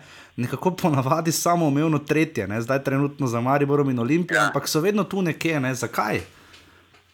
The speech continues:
Speaker 2: Ehm, ja, Domžale je e-, eno zelo prijetno okolje za, za, eh, za delo. Sigurno ena, ena zelo dobra podpora od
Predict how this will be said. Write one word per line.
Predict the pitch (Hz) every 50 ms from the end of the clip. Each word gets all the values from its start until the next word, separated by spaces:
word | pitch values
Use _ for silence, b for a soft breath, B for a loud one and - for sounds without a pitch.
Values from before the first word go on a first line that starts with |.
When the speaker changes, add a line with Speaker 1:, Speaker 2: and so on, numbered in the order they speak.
| _ _ _ _ _ _ - B B B B B B B B B B B B B B - _ _ _ - - -
Speaker 2:
Ehm, | - 117 120 123 123 120 120 120 120 120 120 120 123 123 123 123 123 120 B B B B B 113 113 - -
ja, | 294 139 175 208 214 196 135 98
Domžale | 87 98 113 113 107 120 127 143 165 185 180
je | 170 165 160 156
e-, | 135 139 143 113 104 135 143
eno | 143 151 156 143 113
zelo | 110 123 139 156 143
prijetno | - 143 123 131 147 - - 143 131
okolje | 110 - - 127 139 139 127 120 113 104
za, | 95 - 123 117 107 107 104 98 90 - - 104
za, | 92 101 107 110 117 113 107 104 101 - - - - B B B B B B B B B _ - -
eh, | - 110 113 110 113 110 110 110 110 110 110 107 - 110 107 90
za | - 113 -
delo. | - - 135 160 165 160 135 101 - _ _ - - -
Sigurno | - - - - 131 151 156 147 135 123
ena, | 117 123 123 120 117 117 107 - _
ena | - 120 127 131 120
zelo | - - 120 131 147 151
dobra | 123 120 127 143 147 147 135
podpora | - - 113 _ - 131 143 147 139
od | 127 113